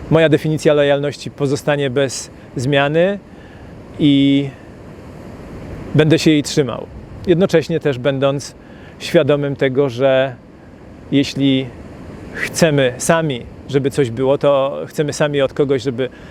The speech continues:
w jakiś sposób tę lojalność, e, miał czy miała, to musimy w taki dokładnie sam sposób my postępować, żeby tutaj nie było wyjątków. Natomiast, no, jak,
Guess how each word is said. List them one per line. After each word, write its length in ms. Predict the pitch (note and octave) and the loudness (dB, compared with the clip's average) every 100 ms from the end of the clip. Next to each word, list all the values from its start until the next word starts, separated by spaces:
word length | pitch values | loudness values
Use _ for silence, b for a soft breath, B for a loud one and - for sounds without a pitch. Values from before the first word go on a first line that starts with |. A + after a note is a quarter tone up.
| B | B
w 20 | D3 | 0
jakiś 260 | C#3 C#3 | 0 -2
sposób 440 | - C#3+ - C#3 - - - - - - - - - - - - - | -4 -4 -2 -6 -8 -20 -20 -20 -20 -18 -18 -18 -16 -16 -14 -14 -2
tę 100 | - | 2
lojalność, 760 | D3 C#3+ C#3+ D3+ C#3+ B2+ - - B B B - | 4 4 4 2 -2 -6 -10 -18 B B B -4
e, 240 | D3+ C3+ C3+ - - - - - - - | 2 4 2 -2 -16 -20 -18 -18 -10 2
miał 320 | D3 C#3 D#3 | 4 4 2
czy 140 | - D#3+ | 0 2
miała, 480 | D3 B2+ C3+ D#3+ | 4 4 2 0
to 120 | D#3 D3+ | -2 -4
musimy 360 | D3 D3 D#3 F3 F3+ D3 | -4 -2 -2 -4 -10 -6
w 80 | |
taki 260 | - D3+ D#3 | -2 0 0
dokładnie 400 | D3+ C#3+ C3+ D3 | 0 2 0 -2
sam 180 | D3 C#3 | -6 -4
sposób 300 | D3+ C#3+ C3+ | -4 -4 -2
my 140 | F3 | 0
postępować, 600 | C#3 - B2 B2 A#2 C3 | 0 -4 -2 0 0 0
żeby 200 | B2 B2 | -2 -4
tutaj 240 | A#2 C3 C3 | -2 0 0
nie 100 | A#2+ | 0
było 220 | C3 B2+ | 0 2
wyjątków. 640 | C#3 C#3 A#2 - - - B B B B - | 2 2 0 -8 -14 -14 B B B B -4
Natomiast, 420 | D#3+ F#3 F#3 E3 | 2 4 4 2
no, 320 | F3 D#3+ D3 D3+ D#3+ | 2 4 2 0 0
jak, 260 | C#3+ C#3 | 0 0